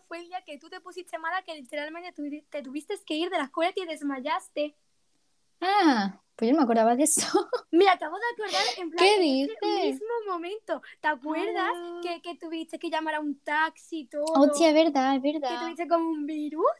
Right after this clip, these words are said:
Speaker 2: Sí, porque tenía gastroenteritis. Me puse mala con gastroenteritis y me pasé una semana entera sin poder salir de casa, vamos,
Speaker 1: Este
Speaker 2: madre mía.
Speaker 1: recuerdo lleva cuatro años bloqueado en esta cabeza,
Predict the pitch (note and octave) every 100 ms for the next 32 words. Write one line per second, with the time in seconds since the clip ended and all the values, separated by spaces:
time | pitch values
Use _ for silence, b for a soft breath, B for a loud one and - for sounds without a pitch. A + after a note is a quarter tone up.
0 | - - - D#4+ D#4+ C#4+ C#4 C4 C#4 C#4
1 | D#4+ F4+ F4 D#4+ C#4+ C#4+ C4 A#3 A#3 A#3+
2 | B3+ C4+ C#4+ D#4 D4+ C#4 D4+ C4+ A#3+ A#3+
3 | B3 A#3 G#3 G#3 B3+ A#3 A3+ A#3+ B3 C#4
4 | C4+ C4+ B3+ B3+ C4+ B3+ A#3 A3+ A#3+ A#3
5 | A3 G#3+ A3+ G#3+ G#3 A3 G#3 F4 - G4+
6 | G#4 D4+ F#4 E4+ D#4 C#4 _ C4+ D#4+ F4+
7 | E4 E4 D#4+ F#4 F#4 G#4 A4+ C5 - E4
8 | F4 F4+ E4+ E4 E4+ F4+ F4+ F4+ F4 G4+
9 | G4 G4 G#4